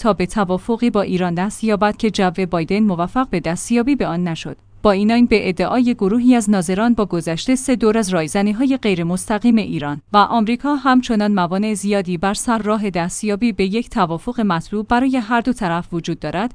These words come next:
از جمله مخالفین مذاکره در ایران و همینطور در واشنگتن. به نظر می‌رسد اما نقطه مبهمی همچنان میان تهران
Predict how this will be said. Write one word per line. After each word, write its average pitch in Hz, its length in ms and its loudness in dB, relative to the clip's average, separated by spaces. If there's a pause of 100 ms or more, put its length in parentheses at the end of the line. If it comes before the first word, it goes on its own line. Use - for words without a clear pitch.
(140)
از 196 240 0
جمله 240 260 2
مخالفین 180 640 -2
مذاکره 190 560 -2
در 196 160 0
ایران 180 460 -2
و 190 100 6
همینطور 220 500 0 (100)
در 185 200 -2
واشنگتن. 151 640 -6 (160)
به 220 100 4
نظر 214 300 2
می‌رسد 208 520 -2 (120)
اما 214 260 2
نقطه 214 440 0
مبهمی 220 460 0
همچنان 233 520 0
میان 208 340 0
تهران 160 460 -4